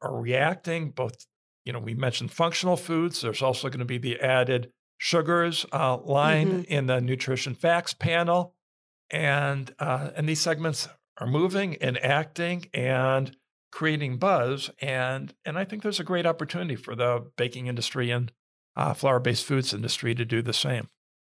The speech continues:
Speaker 2: I mean, functional food seems to hit on a lot of the trends that consumers seem to be gravitating toward,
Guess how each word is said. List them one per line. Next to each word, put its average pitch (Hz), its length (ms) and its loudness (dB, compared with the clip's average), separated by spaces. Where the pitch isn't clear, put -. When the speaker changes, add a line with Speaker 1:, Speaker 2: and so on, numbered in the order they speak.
Speaker 2:
I 214 80 6
mean, 208 320 4
functional 214 460 2
food 185 380 0
seems 180 260 0
to 185 100 -4
hit 170 360 0
on 170 140 -4
a 160 80 -2
lot 156 380 0
of 175 160 -8
the 185 120 -6
trends 160 560 -4
that - 180 -4
consumers 165 560 -4
seem 175 160 -6
to 156 60 -6
be 156 100 -6
gravitating 170 640 -6
toward, 160 440 -8